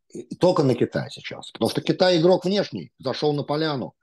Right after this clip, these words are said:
и решил, что, ребят, раз у меня с обоими игроками отношения хорошие, давай я это буду использовать. И это, наконец-то, разумный подход, незамыленный,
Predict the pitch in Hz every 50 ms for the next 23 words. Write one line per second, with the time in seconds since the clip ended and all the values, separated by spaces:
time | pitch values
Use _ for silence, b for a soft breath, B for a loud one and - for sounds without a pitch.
0 | _ _ _ _ - - 175 190 190 180 170 139 - - - 135 135 - - 156
1 | 139 - - 135 135 135 135 135 107 87 - - 123 117 - 127 127 131 135 120
2 | 107 - 117 113 123 117 131 131 120 101 92 92 95 90 110 123 127 - 113 92
3 | 78 73 73 73 - - 104 - 131 131 131 117 - 139 151 190 180 - - 95
4 | - - _ _ _ _ _ - - 131 180 202 165 143 131 120 - 110 107 107
5 | 87 92 87 - - - - 60 - - - - - _ _ b b b b -
6 | 151 202 226 - 190 160 165 - 156 151 156 170 208 240 214 - - 147 110 82
7 | - _ _ _ _ _ _ - 120 131 131 117 151 202 190 165 139 113 - 101
8 | 95 _ - - 104 - _ _ _ _ - 135 131 92 104 98 110 143 160 143
9 | 135 120 113 107 104 98